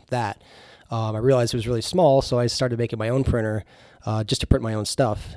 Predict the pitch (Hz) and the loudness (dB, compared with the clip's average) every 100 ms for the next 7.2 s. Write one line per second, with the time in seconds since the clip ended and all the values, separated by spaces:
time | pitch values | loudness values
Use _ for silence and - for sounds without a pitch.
0 | - 104 107 104 110 - - 113 107 104 | -8 -4 -2 -2 -2 -4 -4 -2 -2 -2
1 | 120 113 107 113 110 107 - - 113 113 | -2 -2 -4 -4 -6 -8 -10 -10 -4 -2
2 | 120 117 - 135 101 107 147 127 107 107 | -2 -4 -2 -4 -2 2 2 2 -4 -6
3 | - 107 104 107 - 117 110 107 117 107 | -4 -4 -4 -4 -2 0 0 -2 -2 -4
4 | - 104 104 135 120 107 101 - - - | -4 -4 0 2 2 -2 -8 -12 -20 -20
5 | - 101 98 98 - 120 - 104 98 - | -8 -4 -4 -4 -4 -4 -4 -6 -8 -8
6 | 101 113 104 110 98 95 - 107 101 - | -2 -2 -2 -8 -6 -6 -6 -6 -8 -8
7 | 101 98 | -8 -8